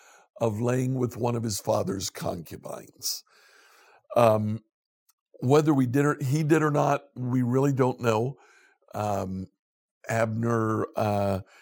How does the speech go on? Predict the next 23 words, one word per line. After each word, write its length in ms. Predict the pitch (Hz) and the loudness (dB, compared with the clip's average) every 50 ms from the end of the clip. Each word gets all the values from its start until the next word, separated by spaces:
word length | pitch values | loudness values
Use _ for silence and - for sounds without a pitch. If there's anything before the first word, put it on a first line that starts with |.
| - _ _ _ _ - | -20 _ _ _ _ -10
says 760 | - - - - - - - 151 143 135 139 135 120 113 117 - - | -6 -2 0 0 2 4 4 4 4 4 4 2 0 -2 -6 -4 -2
it's 240 | - 123 107 - - | -2 -2 0 0 -2
an 100 | 120 117 | 0 0
accusation. 1080 | 110 107 104 - - 110 104 101 95 107 113 117 120 113 - - - 120 113 107 107 113 - - | -2 -2 -4 -6 -8 -8 -6 -6 -4 -4 -4 -4 -4 -6 -8 -8 -6 -6 -6 -6 -6 -8 -6 -2
Abner 400 | 113 120 117 117 113 113 110 107 | 0 0 0 0 -2 -6 -6 -8
is 180 | 104 98 - - - - | -8 -8 -10 -10 -6 -6
irate, 920 | 98 95 95 92 92 92 98 104 113 117 113 117 - _ _ - - - _ _ _ - - - - - - - - _ _ - | -6 -6 -6 -8 -10 -8 -6 -6 -6 -6 -8 -10 -12 _ _ -20 -20 -20 _ _ _ -20 -20 -20 -20 -20 -20 -20 -20 _ _ -6
and 240 | - 110 107 107 98 | -4 -2 -2 -2 -4
he 220 | 95 - 113 113 | -6 -6 -6 -6
says, 560 | 104 - - - 110 107 104 107 104 98 98 107 - - - | -4 -4 -4 -4 -4 -2 -4 -4 -4 -4 -4 -4 -4 -6 -8
"I, 80 | 135 - - _ _ - | -12 -12 -12 _ _ -6
I'm, 400 | - 113 113 117 123 123 120 107 - - | -4 -2 -2 -2 -2 -2 -4 -6 -8 -8
I'm 220 | - 110 113 123 127 | -8 -6 -4 -4 -2
going 240 | 120 135 131 131 139 | 2 2 2 2 2
over 200 | 147 143 139 143 | 0 0 -2 -2
to 80 | 147 | -2
David. 500 | 139 151 151 180 208 - - - - - - _ _ _ _ _ _ _ - _ _ _ _ _ - | 0 0 -2 -2 -4 -8 -10 -14 -18 -20 -20 _ _ _ _ _ _ _ -20 _ _ _ _ _ 0
I'm 240 | 123 127 135 135 | 2 2 2 2
gonna 220 | 135 135 139 131 123 | 0 0 0 0 -2
take 340 | - - 147 139 131 - - | -4 -4 -4 -4 -2 0 2
all 200 | 135 139 135 139 | 4 4 4 4
of 100 | 131 127 | 2 0
the 240 | 131 127 131 - | -2 -2 -4 -6